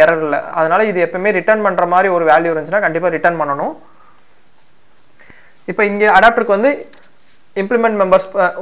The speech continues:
overriding methods வந்து போட்டாச்சு. இப்ப வந்து நம்ம இதுக்கு வந்து already ஒரு create பண்ணி வச்சிருக்கோம்ல design, இங்க அடாப்டர் லிஸ்ட்னு சொல்லி create பண்ணி வச்சிருக்கோம்ல, அதை வந்து நம்ம இங்க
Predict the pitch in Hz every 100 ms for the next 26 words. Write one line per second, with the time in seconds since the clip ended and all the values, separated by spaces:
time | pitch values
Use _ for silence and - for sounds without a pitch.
0 | 202 226 220 214 196 190 175 196 196 185
1 | 185 156 - 190 - - - 180 175 202
2 | 233 208 190 185 202 202 214 226 202 202
3 | 226 196 175 160 - - 208 226 220 196
4 | - 175 185 160 160 175 139 - - -
5 | - - - - - - - - - -
6 | 165 160 165 190 208 180 180 175 214 202
7 | 190 185 180 180 170 156 165 170 160 156
8 | 170 175 196 175 165